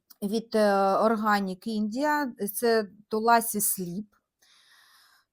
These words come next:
Тулсі, Туласі сподобався. Так, він не розслабляє ввечері. Ну, по-перше, Тулсі він взагалі без кофеїну, хоч який там. Є там у них такий же з розою, є орі-, Original з-, зелений, є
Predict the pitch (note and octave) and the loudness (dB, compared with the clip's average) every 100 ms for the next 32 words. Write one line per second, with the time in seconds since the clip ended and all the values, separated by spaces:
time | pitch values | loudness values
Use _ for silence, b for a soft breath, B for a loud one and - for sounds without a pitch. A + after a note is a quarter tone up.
0 | _ - D#4 D#4+ - A3 G#3+ G#3 B3+ C#4+ | _ 0 2 2 -2 -4 -2 4 6 6
1 | C#4+ - A#3 A3+ A3 C#4+ G#3+ F#3 D#3+ D3 | 2 -2 -2 -2 0 0 2 2 0 -6
2 | - D#3+ D#3+ C4 A3+ - B3+ B3 A3 G3+ | -6 -6 -2 0 0 -2 -4 -2 0 -2
3 | - G#3+ G3+ C#4+ D#4 C4 G3+ G3 F#3+ F#3 | -2 -4 0 0 0 0 -2 -4 -6 -8
4 | G3 A#3+ G#4 C4 F#3+ E3 F#3 B3+ B3+ D4+ | -6 -4 -4 -4 -4 -12 -12 -8 -2 -2
5 | - C#4+ D4 D4+ D4 C4+ B3+ A#3+ C4 C4+ | -2 -8 -8 -8 -6 -4 -4 -4 -4 -2
6 | D#4+ D4+ F#3+ - F#3 F#3 E3+ E3 D#3 D3 | -2 -2 -4 -6 -10 -8 -8 -8 -10 -10
7 | F#3+ F3+ - E3+ F3+ D#3+ D#3 - C#3+ - | -10 -10 -10 -8 -8 -8 -10 -10 -12 -14
8 | B B A#3 D4+ D#4+ C#4 C4 B3+ A3 A#3 | B B -4 -4 0 0 0 -2 -2 -4
9 | A#3 A3+ F#3+ F#3+ F#3+ F4 F4+ C#4+ C4 G#3+ | -4 -4 -4 -4 -2 -2 0 -2 -4 -2
10 | A3 G#3 F#3+ F#3+ F#3 F#3 E4 D#4+ C#4 D4 | -4 -4 -4 -2 -2 -2 -2 -4 -4 -2
11 | C#4+ C#4 B3 C4+ B3+ A#3+ B3+ C4 B3 A3+ | 0 0 0 0 -2 0 0 0 0 -2
12 | G#3+ G3+ G#3 | -6 -6 -8